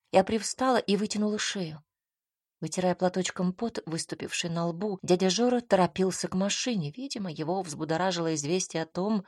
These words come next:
что у меня хватило смелости накатать на него заявление. Заторопился куда-то, заспешил, сел в автомобиль, и тот, затарахтев, сорвался с места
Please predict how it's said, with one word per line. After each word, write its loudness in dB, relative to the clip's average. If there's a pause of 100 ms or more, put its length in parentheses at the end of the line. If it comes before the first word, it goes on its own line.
что -4
у -2
меня 2
хватило 2
смелости -2
накатать -2
на 0
него 0
заявление. -4 (580)
Заторопился 0
куда-то, -8
заспешил, -4 (500)
сел 2
в 4
автомобиль, 2 (180)
и 0
тот, 2
затарахтев, 0
сорвался 4
с -6
места -4